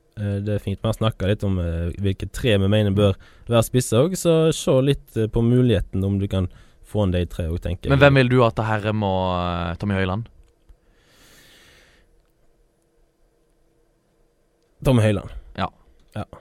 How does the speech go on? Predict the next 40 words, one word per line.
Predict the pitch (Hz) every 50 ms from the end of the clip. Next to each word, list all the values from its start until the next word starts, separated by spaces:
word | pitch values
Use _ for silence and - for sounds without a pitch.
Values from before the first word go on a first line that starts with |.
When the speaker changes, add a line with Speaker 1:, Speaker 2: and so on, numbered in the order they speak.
| - - - - - - - -
Speaker 1:
Jeg | - 101 98 92 92 - 104 101
synes | - 98 95 - - 95
han, | 90 87 87
eh, | 87 85 80 80 80 82 - 98 101 - - -
han | - 101 98
har | 95
vist, | 101 98 92 - - - _ -
eh, | 90 85 85 85 87
såpass | - - - - - 87 - - -
i | 82
Obos | 95 98 92 85 85 85 95 - -
og | 95 92 90 87 87 87 87 87
skårer | 87 - - 101 98 92 90 90
jevnt | 90 87 87 - 87
og | -
trutt. | - 90 85 -
Herrem | 90 87 95 95 92 95 90 95
er | 95 92
l-, | 92 95 101 - - - - - - _ _ -
eh, | - 120 -
ikke | 117 - - 104
noe | 95
sånn | - 120 107 104 101
veldig | 107 113 120 110 -
klinisk | - - 117 104 90 85 - -
avslutter, | 90 98 - 110 107 - 98 101
synes | 98 92 -
jeg. | - 101
Han | 104 95 101 98
bommer | 104 107 113 110 90
på | 85 95 87 85 87 85 -
en | - 95 92
del, | 92 90 107 - - - - _ _ -
så | 95
du | 101
vet | 104 104 - -
aldri | 98 95 95
hva | - 95
du | 92
får. | 92 98 82 -